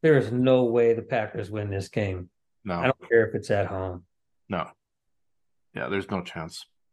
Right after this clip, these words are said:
Speaker 2: Yeah, I, I don't see that. I think the Lions are gonna get off to a quick start.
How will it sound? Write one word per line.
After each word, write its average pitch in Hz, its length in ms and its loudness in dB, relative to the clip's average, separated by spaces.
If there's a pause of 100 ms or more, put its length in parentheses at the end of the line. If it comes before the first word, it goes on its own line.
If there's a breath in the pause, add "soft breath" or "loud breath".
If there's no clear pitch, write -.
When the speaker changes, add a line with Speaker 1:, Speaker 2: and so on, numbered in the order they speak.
(240)
Speaker 2:
Yeah, 92 260 -4
I, 110 460 0
I - 20 4
don't 110 220 4
see 101 340 -4
that. 92 320 -2 (100)
I 113 80 2
think 120 180 2
the 110 80 2
Lions 101 560 0
are 101 40 -2
gonna 98 140 -2
get 92 140 -4
off 90 160 2
to - 140 -8
a 87 60 -8
quick 87 280 -8
start. 85 500 -6